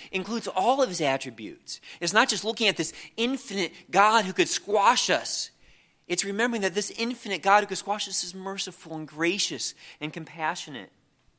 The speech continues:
And, uh, so, and John Bunyan again said, "Nothing can lay a stronger obligation upon the hearer to fear God than a sense of or hope in his mercy." Right?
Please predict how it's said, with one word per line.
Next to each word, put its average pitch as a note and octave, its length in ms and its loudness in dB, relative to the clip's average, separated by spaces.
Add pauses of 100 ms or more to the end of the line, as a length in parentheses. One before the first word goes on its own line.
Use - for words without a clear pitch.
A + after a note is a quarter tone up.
(1040)
And, C3+ 340 0 (220)
uh, A#2+ 240 -2
so, C3 340 -6
and B2+ 320 -6 (400)
John B2+ 240 -6
Bunyan B2+ 240 -6
again C3 220 -10
said, A2+ 260 -8 (220)
"Nothing F3 360 2
can E3+ 200 -6
lay E3 160 0
a B2 100 2
stronger F3 840 -2
obligation D3 720 0
upon E3 360 -4
the F3 40 -8
hearer C3 320 -4
to A2+ 140 -16
fear D3 320 -4
God B2 500 2 (320)
than C3 140 -4
a A#2 80 -6
sense D#3 500 -4
of G2 240 -6 (180)
or B2 140 0
hope B2+ 480 0 (240)
in A2 80 -10
his A2+ 160 -8
mercy." A2 480 -12 (1200)
Right? D#3 280 -14